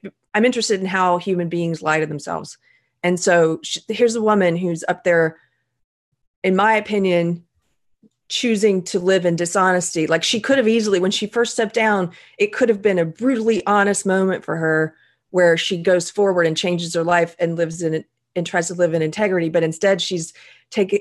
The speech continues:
she's stepping down and then trying to take this coward e-, easy way out and be like, "But I'm the victim here. I stepped down because, you know, I was targeted." And <laughs> it's like, dude, take some responsibility for your part in it, at least. Yes, I think,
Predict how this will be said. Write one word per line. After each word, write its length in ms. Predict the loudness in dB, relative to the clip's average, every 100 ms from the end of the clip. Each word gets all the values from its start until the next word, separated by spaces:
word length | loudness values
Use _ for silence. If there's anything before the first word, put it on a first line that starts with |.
| -4
she's 340 | -4 -4 -6
stepping 360 | -2 0 0 2
down 260 | 2 2 0
and 280 | 2 2 0
then 100 | -2
trying 200 | -2 -2
to 60 |
take 240 | 0 -4 -4
this 160 | -8
coward 440 | -6 -4 0 0 -2
e-, 280 | -4 -4 -4
easy 220 | -6 -2
way 180 | 2 2
out 80 | 2
and 60 |
be 80 | 0
like, 200 | 0 0
"But 100 | -4
I'm 200 | -2 0
the 60 | 0
victim 380 | 0 -4 0 0
here. 380 | 0 -2 -4 -8 -18 -4
I 80 | -4
stepped 280 | 0 -2
down 220 | 2 2 2
because, 340 | -2 -6 -6 -10 _ _ _ -4
you 80 | 0
know, 200 | 0 0 -2
I 80 | -2
was 140 | -2
targeted." 540 | 0 0 2 0 -4 -2
And 300 | -2 0 -4
<laughs> 260 | -4 -6
it's 360 | -6 -6 -14 -10
like, 220 | -10 -6
dude, 260 | -2 -2 -2 -6 -20 -20 _ _ _ _ _ _ _ _ -20 _ -18
take 160 | -4 -2
some 120 | 2
responsibility 640 | 0 2 2 2 0 2 0
for 140 | 0
your 160 | 0 0
part 320 | 0 0 2
in 100 | 0
it, 240 | 0 -2 -2
at 120 | 0
least. 400 | 0 0 -4 -16 -2
Yes, 280 | -2 -2 -2
I 100 | -2
think, 260 | 0 -2